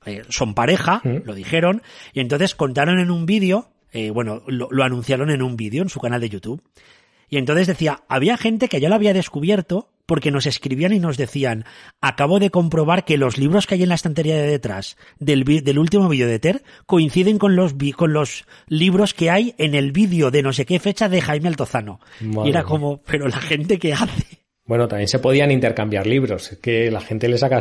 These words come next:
Speaker 2: un punta a todo.
Speaker 1: Claro, es verdad, es verdad.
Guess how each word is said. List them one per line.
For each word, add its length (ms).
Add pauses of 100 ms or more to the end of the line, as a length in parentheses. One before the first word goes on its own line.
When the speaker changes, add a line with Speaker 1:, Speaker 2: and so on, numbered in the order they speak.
Speaker 2:
un 220 (200)
punta 300
a 80
todo. 300 (240)
Speaker 1:
Claro, 340 (160)
es 100
verdad, 300
es 80
verdad. 300